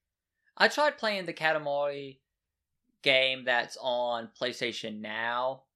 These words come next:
I think it was a P S three game, but I've streamed it to my P S five, P S four. It's fun. I mean, it's a little time waster. I'm not really into how weird it is, but I could see the appeal if you're into that,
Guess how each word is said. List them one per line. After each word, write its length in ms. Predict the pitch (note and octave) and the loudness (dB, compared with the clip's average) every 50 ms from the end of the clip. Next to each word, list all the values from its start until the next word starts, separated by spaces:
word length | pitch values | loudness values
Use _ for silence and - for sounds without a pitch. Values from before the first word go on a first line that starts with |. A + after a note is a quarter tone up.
| _ _ _ - | _ _ _ -14
I 40 | - | -10
think 140 | - A#2+ A#2 | -10 -8 -6
it 40 | A#2 | -8
was 120 | G#2+ - | -8 -10
a 40 | A2 | -12
P 160 | - - A2+ | -10 -8 -8
S 140 | G#2+ G#2+ - | -8 -8 -8
three 220 | - A2+ G#2 G#2 | -10 -10 -10 -8
game, 220 | G2+ G#2+ G2+ G#2 G#2 | -8 -8 -8 -8 -8
but 80 | A2 G#2+ | -8 -8
I've 160 | G#2 G2+ - | -8 -8 -10
streamed 340 | - - - A2+ G#2+ G#2+ G2+ | -10 -8 -6 -6 -6 -8 -10
it 100 | F#2+ - | -12 -12
to 280 | - G#2+ G2 F#2+ G2 G2 | -12 -10 -10 -10 -10 -12
my 120 | G2+ G2+ G2 | -12 -14 -14
P 160 | - - G#2 | -12 -12 -12
S 140 | G2 G2 - | -12 -12 -12
five, 420 | - G2+ G2 F#2+ G2 G2 G2 - _ | -12 -12 -10 -10 -12 -12 -14 -16 _
P 120 | - G2+ | -14 -14
S 120 | G2 - | -14 -14
four. 380 | - - G#2 G2 G2 G2 G2 - _ _ _ _ _ _ _ _ _ | -16 -16 -16 -14 -14 -14 -14 -16 _ _ _ _ _ _ _ _ _
It's 240 | - F3+ F3+ - - | -6 -6 -6 -6 -6
fun. 380 | - - A#2+ A#2 A2+ A2+ A#2+ A#2+ | -2 0 0 2 2 0 -2 -4
I 360 | C3 - _ _ _ _ - | -6 -12 _ _ _ _ -18
mean, 80 | D3+ B2 | -16 -12
it's 100 | B2 - | -8 -6
a 40 | C#3+ | -2
little 420 | C3+ B2 A#2+ A2+ A2 G#2+ - _ _ _ _ _ - | -2 0 0 0 -2 -4 -8 _ _ _ _ _ -12
time 380 | - A#2 A#2 A2 A2 G#2+ A2 A2 | -8 -6 -4 -4 -4 -6 -6 -6
waster. 380 | G#2+ G#2 G#2+ G#2+ - - A#2+ | -8 -8 -8 -8 -8 -6 -6
I'm 80 | A2 A2 | -6 -6
not 180 | A2+ A2 G#2 G#2+ | -6 -8 -6 -6
really 260 | A2+ A2 G#2+ - A2 | -6 -6 -6 -8 -10
into 600 | A2 A2 G#2+ - - A#2 A2 A2 G#2+ G#2 G#2+ G#2 - | -10 -12 -12 -12 -10 -10 -10 -10 -10 -12 -14 -14 -8
how 180 | A#2 A#2+ A2+ A2 | -4 -4 -4 -4
weird 420 | G#2+ A2 A#2 B2 C3+ D#3 F3 D#3+ | -4 -4 -4 -2 -2 0 0 0
it 140 | D3 A#2 A#2 | -2 -2 -2
is, 480 | A2+ A2 G#2+ G#2+ G#2+ A2 G#2+ - - _ _ _ _ _ _ _ _ _ _ _ _ _ _ _ - | -4 -4 -4 -6 -8 -10 -12 -14 -18 _ _ _ _ _ _ _ _ _ _ _ _ _ _ _ -20
but 440 | - A2 G2+ B2 A#2+ A#2 A2+ A2+ A2+ G#2 | -18 -6 0 4 4 6 6 4 2 2
I 140 | A2+ B2+ C#3 | 4 2 2
could 200 | - - D3+ - | 2 0 -6 -6
see 200 | - - D3 C3 | -6 -6 -6 -4
the 160 | - B2+ A#2 | -2 -2 -4
appeal 420 | A2 - - - A#2 A2+ A2 A2+ | -4 -6 -8 -10 -6 -4 -2 -2
if 100 | A2 G#2+ | -2 -4
you're 100 | - A2 | -6 -8
into 280 | A2 A2 G#2+ G#2+ - A2+ | -8 -8 -10 -10 -12 -10
that, 380 | G#2 G#2+ G#2 G#2 G2+ G2+ G2+ | -8 -8 -6 -6 -6 -6 -10